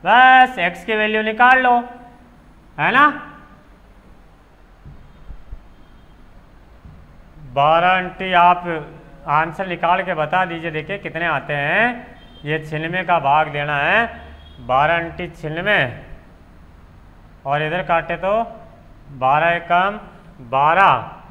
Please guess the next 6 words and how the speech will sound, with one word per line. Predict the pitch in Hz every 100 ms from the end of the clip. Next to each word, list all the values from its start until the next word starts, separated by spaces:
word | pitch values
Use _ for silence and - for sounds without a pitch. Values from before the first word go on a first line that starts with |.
| - - - - - 117
बच | 143 143
गए | 143 160 185 233 233 - -
सात, | - - 180 196 151
बारह | 135 147 160
छंग | 151 180 170
बहत्तर, | 139 151 151 208 190